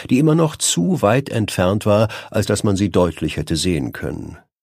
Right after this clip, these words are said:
Jenseits des Flughafens lag die Stadt selbst, von der nur ein paar Gebäude und Türme aus etwas herausragten,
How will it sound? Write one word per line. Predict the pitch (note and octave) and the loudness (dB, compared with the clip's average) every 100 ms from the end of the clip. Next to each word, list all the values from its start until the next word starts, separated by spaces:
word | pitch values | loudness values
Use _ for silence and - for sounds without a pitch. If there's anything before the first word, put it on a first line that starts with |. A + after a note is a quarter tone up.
| _ _ - | _ _ 0
Jenseits | A#2+ A2 G2 - | 2 2 0 0
des | G2+ | -2
Flughafens | - G#2+ - A#2+ A#2 B2+ - | 0 0 2 2 2 0 2
lag | F#2 F#2 - - | 0 0 -6 -10
die | F2+ | -6
Stadt | - - D#2+ - | -4 -2 -4 -2
selbst, | F2+ D2+ - - - - | -2 -2 -4 -10 -10 -12
von | - G#2 | -6 0
der | G#2 G2+ | 2 4
nur | A2+ A2 | 4 4
ein | A2 | 2
paar | F2+ G2 G#2 | 2 2 4
Gebäude | F#2+ F2+ G#2 A#2 A2+ | 2 2 2 4 2
und | F#2+ - - | 0 -4 -4
Türme | - B2 A#2 F#2+ F2 | 0 0 2 0 0
aus | D#2+ G2+ - | -2 -4 -4
etwas | C#3 - D#3 D3+ G#2 | -6 -2 -2 0 0
herausragten, | F#2+ F2+ B2 - G2+ A2 - B2+ | 2 2 2 0 2 0 2 0